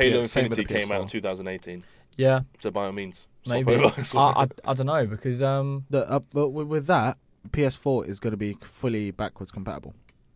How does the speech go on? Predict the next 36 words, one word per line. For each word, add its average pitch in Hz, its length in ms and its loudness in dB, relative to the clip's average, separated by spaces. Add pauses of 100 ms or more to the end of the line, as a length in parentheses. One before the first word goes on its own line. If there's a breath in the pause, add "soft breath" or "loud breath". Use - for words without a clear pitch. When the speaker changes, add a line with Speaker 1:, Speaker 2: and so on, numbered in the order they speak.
(560)
Speaker 1:
Oh, 117 80 2
is 131 100 0
it 135 60 -6
really? 226 200 -8 (100)
Speaker 3:
Ooh. 123 360 -2
Speaker 2:
Yeah, 98 260 -2
so - 180 -4 (100)
every 139 320 0
single, 143 400 0
Speaker 1:
Thick - 260 -10
Speaker 3:
I 113 120 0
like 117 180 4
Speaker 1:
thieves. - 0 -
Speaker 3:
the - 60 -2
Speaker 2:
every 151 140 6
Speaker 3:
sound 123 120 8
of 117 60 8
Speaker 2:
single 120 400 8
Speaker 3:
that. - 180 -2
Speaker 2:
PlayStation, 120 920 0
I 113 80 -6
believe, 131 280 2
I'm 131 100 0
not 170 140 -2
sure - 120 -2
about 160 180 2
PlayStation 135 420 0
one, 113 380 2 (340 loud breath)
Speaker 3:
<laughs> - 360 -10
Speaker 2:
but 131 160 4
PlayStation 131 600 0
two, 135 380 0
three, 117 500 -4
and 98 160 -12
four 117 300 -2
games 85 460 -10